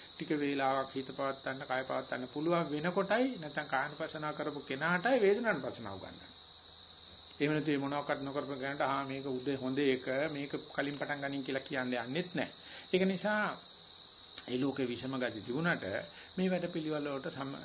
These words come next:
සමහිත පවත්තන වැඩපිළිවෙලට කරදරත් නැහැ. ඒ නිසා යෝගාවචරත් තේරුම් ගන්න ඕනේ. තමයි යම් වෙලාවක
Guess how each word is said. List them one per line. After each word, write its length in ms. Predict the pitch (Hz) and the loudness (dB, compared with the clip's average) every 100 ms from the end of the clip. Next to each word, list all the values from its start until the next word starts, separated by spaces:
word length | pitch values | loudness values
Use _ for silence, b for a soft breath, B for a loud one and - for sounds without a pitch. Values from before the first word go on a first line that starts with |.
| - | -6
සමහිත 500 | - 123 139 147 147 | -4 -2 -2 -2 -2
පවත්තන 420 | 135 139 - 131 | 2 0 0 -2
වැඩපිළිවෙලට 540 | 117 117 135 156 180 | 0 -2 -4 -4 -4
කරදරත් 480 | - 143 170 196 170 | 4 4 8 8 6
නැහැ. 200 | 110 104 | 0 -2
ඒ 80 | 135 | -2
නිසා 240 | 139 143 | 0 -2
යෝගාවචරත් 720 | 127 127 131 147 147 143 139 131 | 0 0 2 2 2 -2 -4 -2
තේරුම් 260 | 135 120 | -2 -2
ගන්න 280 | 101 98 95 | -6 -6 -6
ඕනේ. 280 | 101 123 196 B B B | -6 -4 -4 B B B
තමයි 380 | - 135 151 147 | -4 -2 0 0
යම් 160 | 127 127 | 0 0
වෙලාවක 640 | 131 127 135 156 156 156 | 0 4 6 6 4 4